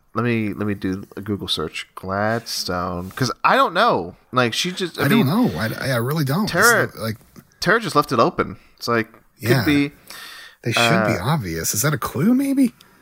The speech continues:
Speaker 1: So it
Speaker 2: I
Speaker 1: could
Speaker 2: don't
Speaker 1: be
Speaker 2: know.
Speaker 1: First Cow. It could be, um, uh, Certain Women. It could be Buster's
Speaker 2: Okay.
Speaker 1: Mal Hart. I mean,
Speaker 2: That's it. Buster's Malhart.
Speaker 1: yeah,
Speaker 2: That's gotta
Speaker 1: yeah,
Speaker 2: be what
Speaker 1: okay,
Speaker 2: it
Speaker 1: that's
Speaker 2: is.
Speaker 1: it. Okay, yeah.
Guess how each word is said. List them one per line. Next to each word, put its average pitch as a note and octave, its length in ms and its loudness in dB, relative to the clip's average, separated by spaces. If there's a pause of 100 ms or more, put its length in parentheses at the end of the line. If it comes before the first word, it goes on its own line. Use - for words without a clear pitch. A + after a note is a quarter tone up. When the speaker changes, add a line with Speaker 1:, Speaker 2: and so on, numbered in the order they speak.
(300)
Speaker 1:
So C3 300 4
it A#2 80 2
Speaker 2:
I A2 40 -2
Speaker 1:
could D#3 100 4
Speaker 2:
don't D3+ 80 -2
Speaker 1:
be C#3+ 240 4
Speaker 2:
know. B2+ 40 -2
Speaker 1:
First - 380 2
Cow. B2+ 520 2 (380)
It A2 100 -2
could B2+ 220 2
be, A#2+ 640 2
um, G2 720 4 (1300)
uh, F#2 840 2
Certain B2 340 2
Women. F#3 460 2 (280)
It - 80 -8
could A#2+ 140 0
be A2+ 140 2
Buster's A#2 680 2
Speaker 2:
Okay. G2+ 100 -6
Speaker 1:
Mal A2 360 4
Hart. G#2+ 640 -2 (280)
I - 60 -4
mean, B2 100 2
Speaker 2:
That's G#2+ 160 4
it. F#2+ 220 -2
Buster's - 320 -2
Malhart. D#2+ 420 -6
Speaker 1:
yeah, A#2 140 4
Speaker 2:
That's F#2 120 2
gotta F2 140 -2
Speaker 1:
yeah, F#2 60 0
Speaker 2:
be G2+ 80 0
what G2 100 0
Speaker 1:
okay, G2 60 0
Speaker 2:
it D#2+ 60 -6
Speaker 1:
that's G2 200 0
Speaker 2:
is. G2 60 0
Speaker 1:
it. - 80 -14
Okay, F2+ 260 -8
yeah. E2 120 -8